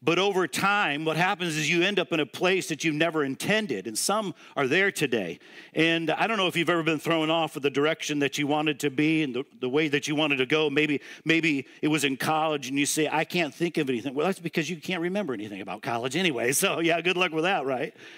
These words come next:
But there's a big difference in learning about Jesus and being connected to Jesus. Isn't that true? There's a big difference in learning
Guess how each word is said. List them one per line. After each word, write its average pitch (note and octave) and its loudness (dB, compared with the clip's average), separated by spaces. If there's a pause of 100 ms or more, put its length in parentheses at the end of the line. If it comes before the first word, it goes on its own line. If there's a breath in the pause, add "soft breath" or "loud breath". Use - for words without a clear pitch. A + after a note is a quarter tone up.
(300 loud breath)
But F#3 2
there's A3+ 2
a G#3+ 2
big F#3+ 0
difference G#3 0
in D#3+ 2
learning F#3+ 2
about F3 0
Jesus F#3 0
and D3 0
being E3 0
connected C3 -2
to A2 -8
Jesus. - -6
Isn't D#3+ -2
that D#3+ 0
true? D#3+ -2 (800 soft breath)
There's F#3+ 2
a A3+ 4
big G#3+ 0
difference G#3+ 0
in E3+ 2
learning F3 0